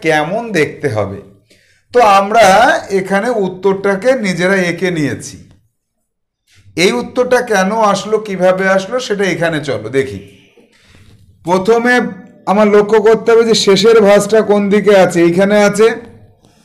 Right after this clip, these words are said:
এই শেষের ভাঁজটাকে লক্ষ্য করে আমাকে পেপারটাকে এইখান থেকে খুলতে হবে। এবার যদি এটা এখানে আসে, তাহলে এটা উপরের দিকে উঠে যাবে। এই উপরের দিকে উঠে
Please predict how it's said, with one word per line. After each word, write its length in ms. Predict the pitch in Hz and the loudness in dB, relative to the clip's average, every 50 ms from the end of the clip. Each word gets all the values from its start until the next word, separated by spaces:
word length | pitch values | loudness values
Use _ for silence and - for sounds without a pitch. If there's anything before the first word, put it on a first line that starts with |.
| _ _ _ _ _ _ _ _ _ _ _ _ _ _ _ - | _ _ _ _ _ _ _ _ _ _ _ _ _ _ _ 0
এই 180 | 196 233 254 240 - - | 2 2 2 0 -2 0
শেষের 360 | 190 190 185 185 - 262 262 262 233 | 0 0 0 0 0 0 0 2 2
ভাঁজটাকে 460 | 233 233 - - - 233 233 226 220 214 196 185 | 2 2 2 0 -2 -4 -2 -2 -2 -2 0 0
লক্ষ্য 260 | 180 180 180 196 226 226 202 | 0 0 0 -2 -4 -2 0
করে 160 | 220 226 226 226 214 196 | 0 2 2 2 2 0
আমাকে 340 | 190 202 214 202 - 196 160 143 147 143 143 143 - - - - - - - - _ - | 0 -2 -2 -2 0 2 2 2 0 0 -4 -10 -14 -16 -20 -20 -20 -20 -20 -10 _ -2
পেপারটাকে 640 | 175 180 180 214 220 208 214 233 233 220 214 226 208 208 - - 185 | -2 0 2 2 0 2 2 0 0 2 2 2 2 2 0 0 0
এইখান 260 | 190 190 214 220 220 214 220 | 0 2 0 0 0 0 -2
থেকে 140 | 233 226 220 - - | -2 -4 -4 -4 -2
খুলতে 300 | 190 214 220 214 208 220 214 202 | -2 0 0 0 2 2 4 4
হবে। 160 | 196 190 165 151 139 | 4 4 4 4 4
এবার 180 | 123 123 117 - 147 | 2 2 0 0 0
যদি 180 | 175 185 196 180 190 175 180 | 0 0 0 0 0 0 0
এটা 160 | 175 175 208 214 202 180 | 2 2 2 4 4 2
এখানে 280 | - - 208 214 226 240 233 214 | 2 2 0 2 2 2 2 2
আসে, 160 | 196 - 190 214 202 | 2 2 0 0 0
তাহলে 180 | 202 190 190 190 190 | 0 2 2 2 2
এটা 120 | 190 202 190 180 | 2 2 2 0
উপরের 300 | 185 180 185 190 190 190 175 185 | 0 0 0 0 0 0 0 -2
দিকে 160 | 208 202 208 202 190 | -2 0 0 0 0
উঠে 160 | 175 180 185 170 160 | 0 0 2 2 2
যাবে। 220 | 151 127 110 107 104 107 - - - - - - - _ _ _ - 160 | 2 2 0 -2 -6 -10 -12 -18 -20 -20 -20 -20 -20 _ _ _ -2 0
এই 80 | 180 208 190 - 170 185 | 0 0 0 -2 -4 -6
উপরের 400 | 180 175 202 214 220 233 240 240 214 214 | -4 0 2 2 4 4 4 2 0 -2
দিকে 200 | 247 240 247 254 240 233 | -4 -2 0 0 0 0
উঠে 200 | 220 190 208 220 | 0 2 2 2